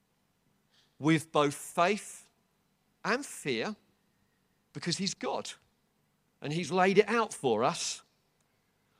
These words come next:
we look to follow God's good plan in a broken world, knowing that sexuality in singleness and marriage is best lived out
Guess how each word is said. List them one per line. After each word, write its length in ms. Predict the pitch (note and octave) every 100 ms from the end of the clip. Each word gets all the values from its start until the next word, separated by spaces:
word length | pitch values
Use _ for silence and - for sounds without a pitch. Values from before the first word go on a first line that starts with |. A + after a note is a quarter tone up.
| _ _ -
we 160 | D3
look 240 | D#3 F#3+ F#3+
to 120 | G3
follow 440 | D#3 F3+ E3+ D#3+
God's 440 | D3+ - F3+ F#3 -
good 280 | - G3+ -
plan 480 | - C#3+ B2+ B2
in 160 | B2+ C3+
a 80 | C3
broken 520 | A2 B2+ B2 - A#2+
world, 440 | A#2 G#2+ F#2 - - _ _ _ _ _ _ _ _ _ _ _ _ _
knowing 320 | C#3 D#3 D#3
that 140 | D#3 -
sexuality 1200 | - E3+ - D#3 D#3 G3 A3+ - - C3+ D#3+ E3+ _ _ _ _ _ _ _ _ _ _ _
in 160 | D#3+ C#3+
singleness 920 | - - F3 F#3+ G#3+ A3+ - - - _ _ _ _ _ _
and 320 | D#3 F#3+ G#3+ F#3+
marriage 680 | D3+ A#2+ A#2 D#3+ - - - _ _ _ _ _ -
is 160 | D3+
best 440 | G#2+ - G3+ F#3 -
lived 320 | G3+ G#3 -
out 340 | C3+ C3 D3+